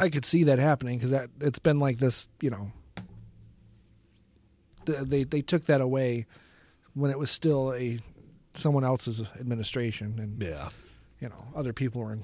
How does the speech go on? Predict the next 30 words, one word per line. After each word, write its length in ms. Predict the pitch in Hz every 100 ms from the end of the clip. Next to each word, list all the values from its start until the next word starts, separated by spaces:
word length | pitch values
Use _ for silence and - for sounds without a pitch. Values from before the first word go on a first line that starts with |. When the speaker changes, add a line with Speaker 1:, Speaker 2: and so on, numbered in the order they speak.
| -
Speaker 1:
charge. 480 | - 120 113 117 - -
I 80 | 123
could 120 | 120
see 140 | -
them 120 | 113 107
doing 180 | 107 110
it 120 | 110
under 180 | 110 104
that. 240 | 101 107 - - -
Speaker 2:
Yeah, 120 | 226 202
but 100 | 226
the 60 |
funny 220 | - 330
thing 180 | 226 185
is, 160 | 208 185
like, 120 | 131
when 100 | 151
I 80 | 160
was, 180 | 160 139
like, 160 | 131
looking 360 | 127 196 277 143 -
up 320 | 120 123 - - - - _ _ _ _ _ _ -
the, 520 | 113 123 120 113 120
the 160 | 107 117
covid 500 | - 160 143 139 113
bills 380 | 135 135 135 117
that 100 | 117
have 140 | 110
gone 280 | 135 123 110
through, 560 | - 175 180 120 110